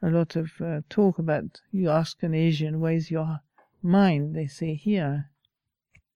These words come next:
And you ask, uh, Westerners, an American, "Where is your mind?" It's here. An Asian, "Where is your mind?" It's here, because it's two different, uh, definition of mind,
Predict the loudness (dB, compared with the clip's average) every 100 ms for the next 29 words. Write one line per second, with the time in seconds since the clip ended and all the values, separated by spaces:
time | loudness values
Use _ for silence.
0 | _ _ _ _ _ _ _ _ _ _
1 | _ -10 -6 -6 -6 -8 -10 -10 -8 -8
2 | -4 -4 -6 -8 -6 -6 -6 -6 -4 -4
3 | -6 -8 -8 -8 -6 -8 -8 -6 -6 -4
4 | -6 -8 -8 -2 -2 -2 -8 -16 _ _
5 | _ _ -6 0 2 2 -2 -2 -2 0
6 | -2 -4 -6 -6 -8 -8 -4 -2 -4 -4
7 | -2 -4 -6 -12 -10 -6 -2 -2 -2 -4
8 | -6 _ _ _ _ _ _ _ -4 0
9 | 2 0 2 2 2 -4 -8 -8 -6 -6
10 | -8